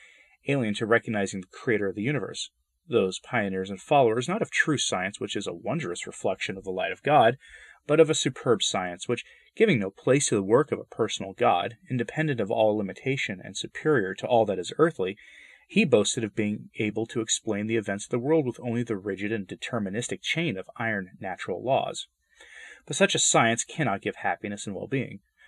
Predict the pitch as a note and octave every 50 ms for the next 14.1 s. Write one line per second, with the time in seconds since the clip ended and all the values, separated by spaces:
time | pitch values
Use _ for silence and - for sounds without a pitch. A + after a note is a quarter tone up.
0 | - - - C#3 D3 D3 - - E3+ G3+ G#3+ - - C#3 - C3 A2+ - - G#2+
1 | G#2 G2 G#2 G2 G2+ F2+ F#2 F#2+ F#2+ A#2 C3+ B2 G#2 G2+ G#2+ - _ _ _ _
2 | _ _ _ _ _ - - - _ - - D#3 C#3+ C3+ B2 A#2 - - C3+ B2
3 | A2 - - A#2 G#2 G2+ - F#2+ G2 G#2+ B2+ C3 A2 A2 - - C3+ B2 B2+ C3
4 | D3 D3+ B2+ A#2 G#2+ A2 A2+ - D3+ C3 - - - G#2+ G2+ - - A2+ - A2+
5 | G2+ - - G2 F#2+ - - - - - D3+ A#2 - - - _ _ _ _ _
6 | _ - - D3+ C#3 C3 - C#3 A#2+ A#2 A#2 A2+ G#2 _ - A#2 - - A2+ A#2+
7 | A#2+ - - D3 D3 B2+ G#2+ G#2+ G#2+ - - - A#2+ - - B2+ A2 G2+ - _
8 | _ _ _ _ _ - C#3 C3+ C3 B2 A#2 A2+ B2 A2+ - A#2 G2+ G2+ G2 F#2+
9 | - - A#2 G#2+ G2 G2+ G2 G2 F#2+ F#2+ F#2+ - - G2+ F#2+ - G#2 F#2+ G2 F#2+
10 | - G2+ G#2 C3+ D#3 D3+ A2+ - - - _ _ _ _ - - - - - -
11 | - - _ - G#3+ C#4 B3+ F3+ D3 - - - G#2+ B2+ B2+ G2+ G2 A2+ A#2 -
12 | - F3 E3+ F3 F3+ - - C#3+ A#2 A2 _ - - E3 F3+ - - C3 - -
13 | A2 G2 G2 - - G#2+ F#2+ - - A#2+ G2+ F#2+ - - A2 G2+ G#2+ C3 C#3 A2+
14 | A2+